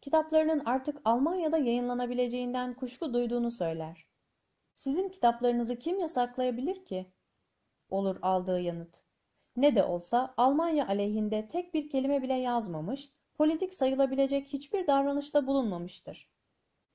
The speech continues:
Oysa kitapları bundan yalnızca birkaç ay sonra on Mayıs bin dokuz yüz otuz üç tarihinde yakılanlar arasında yer alacaktır. Yine de bu tarihte bile Zweig'ın tutumu ikirciklidir.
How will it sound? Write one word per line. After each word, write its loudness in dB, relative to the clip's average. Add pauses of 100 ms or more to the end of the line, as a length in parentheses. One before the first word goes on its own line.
(100)
Oysa 4
kitapları -2
bundan 0
yalnızca 0
birkaç -2
ay 2
sonra -6
on 4
Mayıs 0
bin -2
dokuz -2
yüz -6
otuz -8
üç -6
tarihinde -2
yakılanlar 0
arasında 0
yer 0
alacaktır. -6 (760)
Yine 2
de 6
bu -2
tarihte 0
bile -4 (180)
Zweig'ın 0
tutumu -2
ikirciklidir. -4